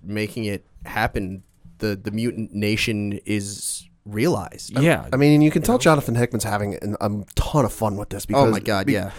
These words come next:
Speaker 3: because he went to Twitter today and quote tweeted an article from the New York Post where the headline of, from the New York Post says, "Something in the universe is killing off entire galaxies,"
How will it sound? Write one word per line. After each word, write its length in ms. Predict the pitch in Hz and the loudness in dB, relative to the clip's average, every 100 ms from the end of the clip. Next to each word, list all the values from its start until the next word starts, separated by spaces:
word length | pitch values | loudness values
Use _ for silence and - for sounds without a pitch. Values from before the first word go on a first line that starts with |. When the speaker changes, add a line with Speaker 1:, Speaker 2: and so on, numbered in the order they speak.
| - | -10
Speaker 3:
because 280 | - 135 143 | -2 4 6
he 120 | 160 | 6
went 200 | 160 190 | 6 6
to 100 | 190 | 6
Twitter 260 | 151 127 120 | 4 4 4
today 320 | 110 107 98 | 4 0 0
and 80 | 107 | -2
quote 260 | - 127 131 | 4 4 4
tweeted 280 | 143 120 | 2 4
an 200 | 107 104 | 4 4
article 320 | 110 117 113 107 | 4 4 2 -2
from 140 | 110 | 0
the 80 | 104 | 0
New 80 | 113 | 4
York 180 | 113 | 4
Post 280 | - 107 - | 4 2 2
where 100 | 110 | 2
the 80 | 101 | 2
headline 440 | 110 123 156 151 | 2 2 6 6
of, 120 | 131 - | 4 0
from 180 | 117 | -2
the 60 | 107 | 2
New 80 | 110 | 4
York 160 | 113 | 2
Post 220 | - 107 - | 2 0 2
says, 160 | 104 | 0
"Something 280 | - 135 151 | 2 2 4
in 100 | 143 | 2
the 60 | 123 | 4
universe 400 | 117 107 104 104 | 4 4 2 0
is 60 | |
killing 300 | - 123 123 110 | -2 0 2 2
off 160 | 101 | 0
entire 320 | 107 98 98 | 0 -2 -2
galaxies," 560 | 98 127 139 104 87 80 | 2 4 4 4 -4 -8